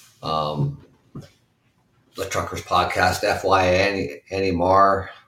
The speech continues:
and stuff like that. That's not the case. Um, so, I mean, before this high heat, this, this, this, this high heat, this break, you know, um,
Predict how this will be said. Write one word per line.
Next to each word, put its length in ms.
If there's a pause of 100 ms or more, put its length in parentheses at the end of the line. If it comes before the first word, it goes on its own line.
(380)
and 140
stuff 260
like 180
that. 180
That's 220
not 200
the 60
case. 540 (2250)
Um, 600
so, 580 (460)
I 80
mean, 340 (540)
before 460
this 240
high 260
heat, 280
this, 240
this, 280 (200)
this, 220 (360)
this 160
high 300
heat, 280
this 140
break, 580 (560)
you 100
know, 480 (340)
um, 300